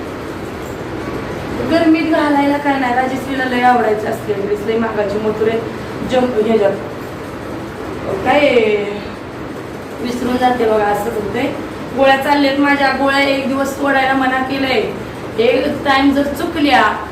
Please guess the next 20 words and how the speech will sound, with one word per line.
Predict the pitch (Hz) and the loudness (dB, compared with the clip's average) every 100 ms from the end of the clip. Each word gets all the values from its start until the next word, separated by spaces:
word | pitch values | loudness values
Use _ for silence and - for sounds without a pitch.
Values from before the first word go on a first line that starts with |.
| - - | -10 -4
काय | 254 262 262 | 0 0 0
खरं | 277 277 269 | 0 2 0
नाही. | 233 214 - | 0 -2 -2
डॉक्टरशी | 240 240 233 247 269 | -2 -2 -2 -2 -2
बोलणं | 240 254 247 | -2 0 0
झाले, | 247 247 247 269 - - - 214 | 0 -2 0 0 -2 -6 -6 -4
गोळ्या | 226 240 240 | 0 2 2
चेंज | - 254 247 247 | 0 0 0 0
होऊन | 240 | 0
आले. | 240 247 277 - - - - - | 0 0 0 -4 -6 -10 -10 0
अं, | 226 214 214 208 208 214 208 220 | 2 4 4 2 0 -2 -6 -4
आम्ही | 233 233 | -2 0
हॉस्पिटलला | 233 214 240 226 226 233 233 214 | 0 -2 -4 -4 -2 0 0 0
वि-, | 226 214 | 2 4
आपल्या | 208 208 208 | 2 0 -2
कराडकडे | 226 226 220 226 220 214 | 0 2 0 0 0 0
इकडे | 214 214 | 0 0
तिकडं | 214 220 | 0 -2
फिरलो | 226 233 214 208 | 0 0 0 0
तिकडून | - 226 226 254 | -2 0 2 2